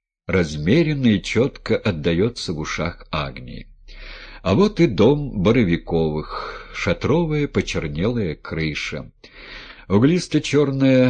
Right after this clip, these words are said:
вильчатая верхушка мертвого тополя. Частоколовый палисадник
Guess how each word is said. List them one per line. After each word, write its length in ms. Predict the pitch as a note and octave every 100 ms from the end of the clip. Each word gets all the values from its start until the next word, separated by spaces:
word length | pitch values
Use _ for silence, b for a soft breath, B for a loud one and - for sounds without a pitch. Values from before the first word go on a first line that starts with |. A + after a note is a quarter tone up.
| A2+
вильчатая 600 | G#2 B2 A#2 - - G#2+
верхушка 680 | G#2 G2+ G2 A2 B2 - -
мертвого 640 | G2 F2 F#2+ - F#2+ F#2+ F#2+
тополя. 720 | - D#2+ D2 - C#2+ C2+ A#1+ - _ _ _ _ _ - -
Частоколовый 880 | - F#2 - F2+ - C#3+ C#3+ B2+ B2
палисадник 1120 | - E2 D#2 - G2 B2 - A#2+ A#2 - -